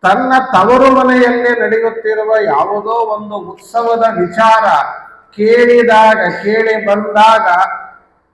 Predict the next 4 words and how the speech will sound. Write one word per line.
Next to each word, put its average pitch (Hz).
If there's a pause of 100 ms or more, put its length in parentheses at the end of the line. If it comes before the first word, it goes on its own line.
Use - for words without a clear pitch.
(600)
ಒಂದು 202
ನಿಮಿಷ 220
ಆ 202
ಕಡೆ, 208